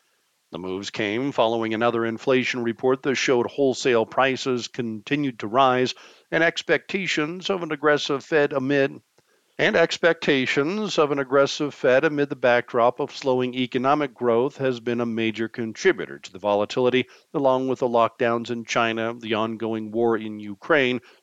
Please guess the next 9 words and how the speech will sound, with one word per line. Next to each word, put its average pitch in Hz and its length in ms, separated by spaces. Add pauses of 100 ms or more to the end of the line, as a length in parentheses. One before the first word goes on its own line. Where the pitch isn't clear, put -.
rising 131 480
interest 147 460
rates, 127 280
and 117 240
a 156 80
strong 107 460
U 85 220
S 92 180
dollar. 67 580